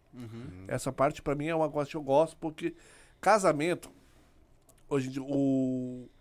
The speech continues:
Speaker 2: o núcleo casamenteiro é muito exigente. Entendeu? Tu tem que ter uma câmera de quinze mil, tu tem que ter não sei o que, bababá, tu tem que ser um cara que faz de tal forma, e é, é muito exigente. Qualquer
Speaker 1: Mas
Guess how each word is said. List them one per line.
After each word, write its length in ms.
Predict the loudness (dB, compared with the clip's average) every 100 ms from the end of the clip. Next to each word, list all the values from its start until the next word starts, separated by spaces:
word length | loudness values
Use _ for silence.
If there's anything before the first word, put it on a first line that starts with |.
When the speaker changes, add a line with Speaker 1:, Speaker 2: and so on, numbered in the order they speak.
| -6
Speaker 2:
o 80 | -2
núcleo 420 | 0 -2 0 0
casamenteiro 760 | 0 0 -2 -4 -2 0 0 -2
é 60 |
muito 360 | -4 -2 -2 -2
exigente. 640 | -8 -6 -8 -12 -16 -20 _ _ _ _ _ _ _ _ _ _ _ _
Entendeu? 220 | -8 -8
Tu 100 | -8
tem 160 | -10 -12
que 80 | -6
ter 140 | -6
uma 180 | -2 -4
câmera 640 | -4 -4 -4 0 2 2 -2 -14 -20 _
de 120 | -20
quinze 380 | -14 -10 -8 -6
mil, 400 | -4 -4 -4 -6 -18
tu 80 | -18
tem 140 | -14
que 60 | -8
ter 60 | -6
não 140 | -6
sei 160 | -6 -8
o 40 |
que, 120 | -6
bababá, 480 | -2 0 2 2 2
tu 80 | 0
tem 120 | -10
que 100 | -8
ser 160 | -10 -10 _ -20 _ -20 -14
um 120 | -10
cara 520 | 2 6 6 4 2 -10 -20 -20 -14
que 260 | -8 -6
faz 240 | -4 -4 -4
de 80 |
tal 140 | -4 -4
forma, 600 | 0 2 4 2 -2 -8 -18 _ _
e 120 | -6 -2
é, 180 | -2
é 40 | -2
muito 400 | -2 0 0 0
exigente. 380 | -2 -2 -4 -4
Qualquer 320 | -4 2
Speaker 1:
Mas 80 | 2